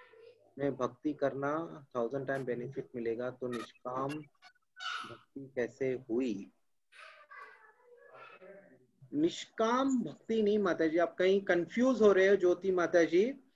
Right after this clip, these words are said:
हम लोग ये जो कर रहे हैं भक्ति योग निष्काम कर्म योग से ज्यादा है।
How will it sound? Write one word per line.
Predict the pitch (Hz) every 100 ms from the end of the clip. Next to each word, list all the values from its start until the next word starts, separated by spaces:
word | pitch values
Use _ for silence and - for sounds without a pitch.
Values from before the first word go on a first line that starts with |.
| _ _ _ _ _ _ _ _ _ _ -
हम | 170
लोग | 208 254 254 -
ये | 202 233
जो | 262
कर | 262 185 190
रहे | 240
हैं | 254 233
भक्ति | 147 - - 240
योग | 254 262 170
निष्काम | 165 - 208 226
कर्म | 226 220 180 220
योग | 143 170 196
से | -
ज्यादा | 190 127 131 175
है। | 196 156 110 104